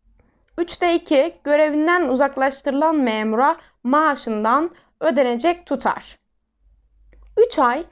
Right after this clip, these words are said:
görevden uzaklaştırılan memurun uzaklaştırılabileceği en uzun süredir üç ay. Her iki ayda bir görevinde uzaklaştırılanların görevine dönüp dönmemesiyle ilgili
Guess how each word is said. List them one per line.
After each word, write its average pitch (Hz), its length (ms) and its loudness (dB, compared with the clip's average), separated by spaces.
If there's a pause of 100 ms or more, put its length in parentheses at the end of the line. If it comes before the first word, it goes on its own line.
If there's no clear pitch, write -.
(300)
görevden 320 580 2
uzaklaştırılan 233 840 -2
memurun 277 640 0
uzaklaştırılabileceği 285 1400 -2
en 311 340 0
uzun 226 320 0
süredir 208 560 0
üç - 200 -8
ay. 202 200 0 (1800)
Her 381 340 0
iki 339 320 0
ayda 247 400 0
bir 294 260 -4 (400)
görevinde 359 480 0
uzaklaştırılanların 269 1300 -2
görevine 294 600 0
dönüp 277 440 0
dönmemesiyle 277 840 0
ilgili 226 440 0